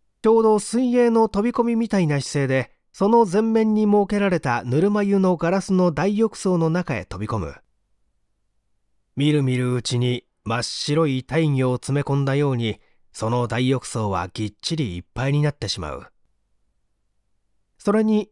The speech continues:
一定量の太陽熱を一定時間直射すると、人造人間は生命を与えられ、はつらつとして踊り出す。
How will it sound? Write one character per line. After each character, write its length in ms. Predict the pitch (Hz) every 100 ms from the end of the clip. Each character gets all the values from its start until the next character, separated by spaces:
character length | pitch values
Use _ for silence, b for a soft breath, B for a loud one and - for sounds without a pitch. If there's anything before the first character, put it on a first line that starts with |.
| -
一 160 | 180
定 320 | - - 262 247
量 240 | 214 196
の 80 | 180
太 200 | 175 185
陽 240 | 196 190
熱 280 | 175 156 139
を 180 | 135 135
一 100 | 147
定 320 | 156 _ 240 240
時 140 | 233
間 240 | 196 135 104
直 140 | 113
射 140 | - 135
す 120 | -
る 120 | 113
と、 260 | 113 101 - _ _ _ _ _ _ _ _ _
人 220 | - 127
造 220 | 127 131 127
人 220 | 127 120
間 200 | 104 98
は 180 | 101 98
生 340 | - 165 180
命 260 | 143 127 120
を 260 | 113 110
与 240 | 113 123 120
え 20 |
ら 140 | 117
れ、 240 | 117 110 - _ _
は 160 | - 117
つ 160 | -
ら 100 | 185
つ 120 | -
と 100 | -
し 100 | 165
て 160 | - 147
踊 300 | 113 98 113
り 20 |
出 80 | 107
す。 240 | - -